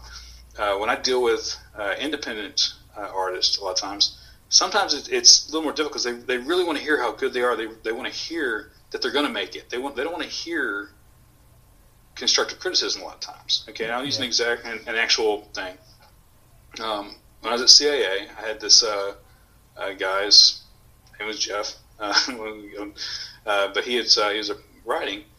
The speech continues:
Speaker 1: and he gave me this one script. So I said, "Okay, well, I'm gonna be honest with it if you can give it to me, 'cause I wanna give, do coverage for it." "Yeah, that's what I'm looking for, man. That's what I want. That's what I want."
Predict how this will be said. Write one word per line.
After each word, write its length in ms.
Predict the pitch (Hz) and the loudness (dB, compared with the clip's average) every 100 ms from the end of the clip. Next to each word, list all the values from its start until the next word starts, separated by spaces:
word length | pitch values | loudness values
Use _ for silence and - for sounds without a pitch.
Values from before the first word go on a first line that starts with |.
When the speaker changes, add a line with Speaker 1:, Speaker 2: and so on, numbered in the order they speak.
| - - - | -20 -20 -10
Speaker 1:
and 100 | 120 | -4
he 60 | 117 | -4
gave 160 | 107 110 | 0 0
me 40 | |
this 140 | 110 - | 4 4
one 120 | 113 | 6
script. 420 | - - 104 - - - - - | 4 4 -2 -6 -16 -20 -20 0
So 200 | - 117 | 0 2
I 40 | |
said, 140 | 110 113 | 0 0
"Okay, 200 | 113 170 | -2 -2
well, 240 | 104 101 - | -2 -4 -8
I'm 80 | 110 | -14
gonna 160 | 110 113 | -10 -4
be 120 | 107 | -2
honest 320 | 135 - - | 0 0 0
with 100 | 90 | 0
it 40 | 90 | -8
if 60 | - | -10
you 60 | |
can 80 | 92 | -10
give 120 | 139 | -8
it 60 | 151 | -6
to 80 | 90 | -6
me, 160 | 90 - | -6 -6
'cause 160 | 107 | -2
I 60 | 107 | -2
wanna 120 | 101 | -2
give, 220 | 104 92 | -6 -8
do 120 | - 101 | -12 -6
coverage 300 | 110 104 - | -4 -4 -6
for 180 | 90 | -8
it." 60 | - - - - - - - - | -14 -18 -20 -20 -20 -20 -20 -8
"Yeah, 100 | 107 | -6
that's 220 | 110 117 139 | 0 4 4
what 60 | |
I'm 80 | 135 | 4
looking 180 | 135 131 | -2 -2
for, 160 | 110 | -4
man. 160 | 98 92 | -4 -4
That's 140 | 101 | 0
what 100 | 120 110 | 0 0
I 40 | |
want. 240 | 120 101 | -2 -4
That's 180 | - - | 2 0
what 100 | 107 | 2
I 40 | 110 | -4
want." 180 | - | -4